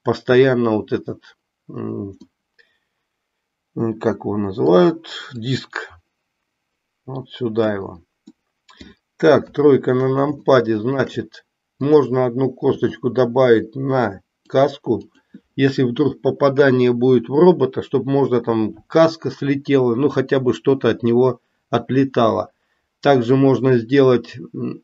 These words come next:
чтобы рука отлетала, но это уже не проблема. Кости у нас отделенные, мы их можем просто, м, переносить. Так, э, вяжем эту косточку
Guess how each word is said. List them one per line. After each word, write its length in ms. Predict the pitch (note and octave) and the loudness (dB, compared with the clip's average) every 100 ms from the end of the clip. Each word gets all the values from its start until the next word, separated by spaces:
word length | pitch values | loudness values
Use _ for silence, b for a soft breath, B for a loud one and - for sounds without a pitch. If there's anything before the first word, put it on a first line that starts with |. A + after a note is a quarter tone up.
| _ | _
чтобы 680 | - C3+ B2 C3 A#2 A2 F#2+ _ | -4 0 4 4 4 0 -10 _
рука 440 | A#2+ C3 C3 E3+ E3 | -2 -2 0 2 2
отлетала, 720 | D#3+ D3 C#3 D3+ C#3 C3 A#2+ | 2 -6 -2 2 2 2 -2
но 160 | C3 D3+ | -4 -4
это 200 | C3+ B2 | 0 0
уже 200 | A2+ B2 | 2 2
не 120 | B2 | 0
проблема. 680 | A#2 C3+ B2+ C3+ A#2+ G#2+ G#2 _ _ _ _ _ _ _ _ _ B2+ - | 0 0 2 2 2 0 -6 _ _ _ _ _ _ _ _ _ -20 -4
Кости 320 | C#3+ C3+ C3 | -2 0 -2
у 160 | A#2 | 0
нас 260 | A#2+ A#2 - | 0 0 -2
отделенные, 720 | A2+ G#2+ C#3 D#3+ D#3+ C3 A2+ | -4 -2 0 4 4 4 0
мы 140 | A#2 A#2 | 2 0
их 140 | A2+ | 0
можем 380 | B2 B2 A#2 G#2+ | -2 0 0 0
просто, 760 | C#3+ C3+ - A#2 A2 G#2+ G2+ _ _ _ _ _ _ _ | 0 0 0 -2 0 -2 -8 _ _ _ _ _ _ _
м, 520 | B2 A2 - G#2 - - | -8 -6 -8 -14 -16 -10
переносить. 720 | - A#2+ B2+ B2+ A#2+ A#2 F#2+ _ _ _ _ _ _ _ _ _ _ _ _ _ _ _ _ _ _ | -4 0 0 -2 -2 -6 -8 _ _ _ _ _ _ _ _ _ _ _ _ _ _ _ _ _ _
Так, 500 | D#3 C3 G#2+ - - | 4 4 0 -6 -4
э, 380 | A#2 A2 A2 G#2 - | -2 0 -4 -8 -12
вяжем 520 | A#2 B2+ D#3 B2+ C3+ | -2 2 2 2 0
эту 240 | C3 - B2+ | -2 -4 -8
косточку 960 | - B2+ - A#2 - A#2 A2 G#2+ G2 | -4 -4 -4 -8 -6 -2 -2 -2 -6